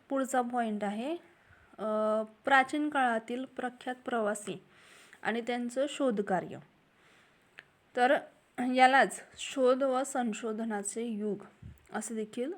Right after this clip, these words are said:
संबोधलं जातं. अ, परीक्षेला जर अशा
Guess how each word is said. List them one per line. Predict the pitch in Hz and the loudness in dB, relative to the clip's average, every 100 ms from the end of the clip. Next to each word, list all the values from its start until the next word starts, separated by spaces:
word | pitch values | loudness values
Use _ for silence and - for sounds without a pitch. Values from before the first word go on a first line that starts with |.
| - | -12
संबोधलं | - 233 220 214 208 208 | -6 -4 -2 -2 -2 -2
जातं. | 214 202 - 285 - - - - _ 220 | -4 -6 -12 -14 -18 -20 -20 -20 _ -10
अ, | 202 202 | -6 -4
परीक्षेला | 240 233 233 254 233 233 | -2 -2 -2 -2 0 2
जर | 240 247 269 - | 2 0 -4 -4
अशा | 214 220 | -4 -4